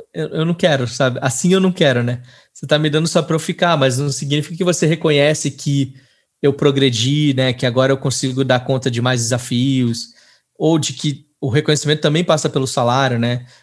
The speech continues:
Ou de que agora eu mereço ganhar mais, enfim." E aí me lembrou de um, de um amigo meu que,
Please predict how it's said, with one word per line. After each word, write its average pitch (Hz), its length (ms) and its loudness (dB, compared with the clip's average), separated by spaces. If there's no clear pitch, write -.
Ou 135 100 2
de 131 100 0
que 151 60 2
agora 139 240 4
eu 139 60 2
mereço 135 340 0
ganhar 135 220 2
mais, 127 480 0
enfim." 131 360 -4
E 143 100 4
aí 165 440 4
me 151 160 -2
lembrou 156 360 2
de 156 120 -2
um, 165 420 -2
de 139 80 -4
um 147 100 2
amigo 147 300 0
meu 143 280 2
que, 123 500 -4